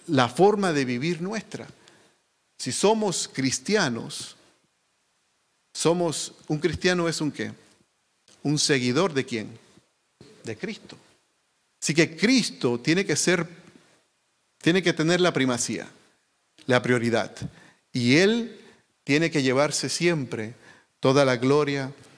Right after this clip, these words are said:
y toda la honra. Yo voy a dejarlo allí porque ya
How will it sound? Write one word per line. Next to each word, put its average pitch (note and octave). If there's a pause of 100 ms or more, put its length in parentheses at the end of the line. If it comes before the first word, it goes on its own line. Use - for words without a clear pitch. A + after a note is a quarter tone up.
(200)
y A2+
toda A#2+
la A2
honra. G#2+ (1080)
Yo B2+
voy D3+
a D#3+
dejarlo D3
allí C3+
porque A2+
ya B2